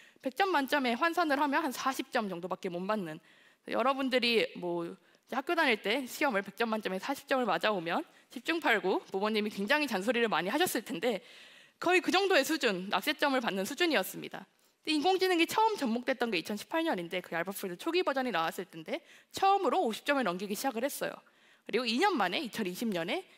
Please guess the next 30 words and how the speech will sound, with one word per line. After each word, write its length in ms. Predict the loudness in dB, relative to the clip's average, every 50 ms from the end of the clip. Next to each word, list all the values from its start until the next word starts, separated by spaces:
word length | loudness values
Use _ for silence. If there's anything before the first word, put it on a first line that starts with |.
| _ _
이제 140 | -8 -6 -6
백 160 | -6 -4 0
점 160 | 0 0 2
만점에 340 | 0 -2 -2 -2 -2 -4 -4
거의 220 | -2 -2 -2 -2 -2
평균 340 | -2 -4 -4 -2 -2 -4
구십 260 | -4 -6 -6 -6 -4 -2
점을 220 | -2 0 0 -2
맞는 460 | -4 -4 -6 -6 -4 -4 -4 -4 -6 -8
인공지능이 500 | -6 -4 -4 -4 -4 -4 -6 -8 -8 -6
등장을 440 | -4 -4 -2 0 0 0 -2 -2
합니다. 360 | -4 -4 -4 -6 -8 -10 -12 -14 _ _ -20 -20 -20 -20 -20 -20 -20 -10 _
그리고 140 | -2 -2 0
백 120 | 0 2
점 140 | 2 2 4
만점에 260 | 4 4 4 4 4
한 140 | 4 2 2
구십 260 | 0 -2 -2 0 0
점쯤 260 | 0 0 2 2 2 4
맞으면 480 | 4 2 2 0 2 2 2 2 2
저기 260 | 0 -4 -4 -2 0
오른쪽에 500 | 0 2 2 2 2 2 2 2 2 2
보여드리는 520 | 2 2 0 2 2 2 0 0 -2 -2 -2
것처럼 460 | -4 -4 -4 -4 -2 0 0 -2 -2 -8 -18 -20 -20 -20 -20 -20 -20 _
이제 100 | -10 -8
초록색이 480 | -4 -2 0 0 0 2 2 0 2 2
실제 240 | 2 0 2 0 0
실험으로 540 | 0 2 2 4 4 2 2 0 0 -2 -6 -10
밝혀낸 380 | -12 -10 -6 -4 -2 -2 -2 -4
구조고요. 480 | -6 -8 -10 -10 -8 -6 -6 -6 -6